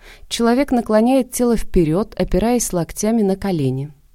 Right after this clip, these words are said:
Взгляд в никуда, поникшая голова, зубы не сжаты,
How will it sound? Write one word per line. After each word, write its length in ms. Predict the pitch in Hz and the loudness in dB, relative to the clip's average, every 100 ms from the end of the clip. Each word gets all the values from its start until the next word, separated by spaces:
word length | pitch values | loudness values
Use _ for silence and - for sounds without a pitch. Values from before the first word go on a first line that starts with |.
| _ _ - | _ _ -14
Взгляд 480 | 151 135 160 226 285 | -8 -4 0 0 0
в 80 | 285 | 0
никуда, 560 | 285 - 180 139 151 - _ - - - | 0 -2 -2 -4 -4 -12 _ -20 -20 -4
поникшая 520 | 185 226 262 - 269 | 0 0 0 -2 -2
голова, 540 | 240 247 202 143 143 175 - - - - - | 0 0 0 -2 -6 -8 -18 -20 -20 -20 -12
зубы 500 | 180 180 226 202 196 190 | -6 -2 0 2 2 2
не 180 | 180 | 0
сжаты, 640 | 160 139 151 196 262 254 | 0 -2 -2 -2 -4 -6